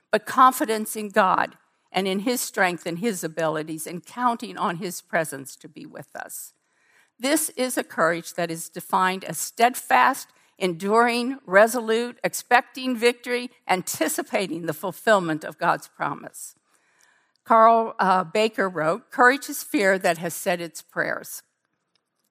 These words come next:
Pastor John follows with, "Courage born of confident faith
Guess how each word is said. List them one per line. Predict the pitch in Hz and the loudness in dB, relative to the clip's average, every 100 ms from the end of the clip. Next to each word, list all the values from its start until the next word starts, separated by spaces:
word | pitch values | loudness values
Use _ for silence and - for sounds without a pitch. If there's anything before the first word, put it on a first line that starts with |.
| _ _ - | _ _ -4
Pastor | 185 - 170 | -4 -4 -6
John | 190 175 175 | 0 0 0
follows | - 170 160 - | 0 2 0 -4
with, | 156 - | -10 -8
"Courage | - 214 190 185 - | 0 0 0 -4 2
born | 185 175 | 2 4
of | 151 - | -2 -2
confident | - 214 208 202 185 180 | 2 2 2 -6 -8 -8
faith | - 220 170 156 - | 0 4 4 0 -6